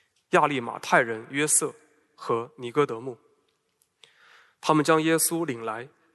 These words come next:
并且按照犹太人的葬礼的要求，将耶稣安葬了。约瑟和尼哥德慕是当时犹太公会的成员。犹太公会是当时以色列的立法议会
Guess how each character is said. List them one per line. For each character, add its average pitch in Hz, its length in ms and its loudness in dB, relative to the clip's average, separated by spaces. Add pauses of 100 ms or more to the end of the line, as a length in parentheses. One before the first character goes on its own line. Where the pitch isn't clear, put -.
并 165 120 6
且 156 120 0
按 156 200 2
照 135 200 2
犹 117 160 -4
太 - 180 0
人 120 260 -2
的 117 180 -4 (100)
葬 175 240 4
礼 117 100 -10
的 117 100 -6
要 139 180 0
求， 117 260 -8 (340)
将 139 200 2
耶 135 140 -2
稣 135 180 -2
安 143 180 -2
葬 143 180 -2
了。 - 160 -20 (1400)
约 208 180 8
瑟 151 260 6
和 123 200 -4
尼 117 140 -8
哥 147 140 0
德 123 120 -6
慕 127 200 -8 (160)
是 - 160 0
当 185 200 4
时 135 200 -4
犹 117 140 -4
太 - 160 0
公 180 200 0
会 185 140 0
的 117 100 -6
成 117 220 -10
员。 110 160 -18 (960)
犹 127 180 0
太 - 160 4
公 156 200 -2
会 160 200 2 (180)
是 160 140 -2
当 175 180 4
时 147 160 -6
以 120 140 -8
色 - 200 2
列 151 200 4
的 113 180 -6 (220)
立 185 180 2
法 - 220 -8
议 170 120 -6
会 123 300 -4